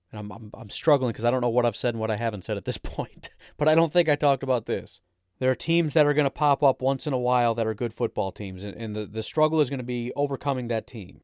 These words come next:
right? The, the, the forty-niners popped up. Packers couldn't overcome that,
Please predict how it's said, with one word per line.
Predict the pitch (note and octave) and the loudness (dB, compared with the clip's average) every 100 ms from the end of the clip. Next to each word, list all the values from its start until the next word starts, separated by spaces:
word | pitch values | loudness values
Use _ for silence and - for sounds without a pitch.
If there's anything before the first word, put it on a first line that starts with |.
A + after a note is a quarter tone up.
| _ | _
right? | - A#2+ A#2 | -8 -4 -4
The, | A#2 G#2+ F#2+ | -4 -6 -6
the, | A2 G#2+ G2+ - _ _ _ _ | -8 -8 -10 -14 _ _ _ _
the | G#2 | -6
forty-niners | - D3+ D3 C#3+ C#3+ C#3 | 2 2 4 2 2 0
popped | - D3 C#3+ - | -2 0 0 0
up. | C3 B2+ - _ _ _ _ _ _ _ _ | 0 0 -4 _ _ _ _ _ _ _ _
Packers | C#3 C3+ C3+ | -2 0 -2
couldn't | - C#3+ | 0 2
overcome | C3+ B2+ B2 C3+ B2 | 2 0 -2 -2 0
that, | A#2+ A2 | -2 -2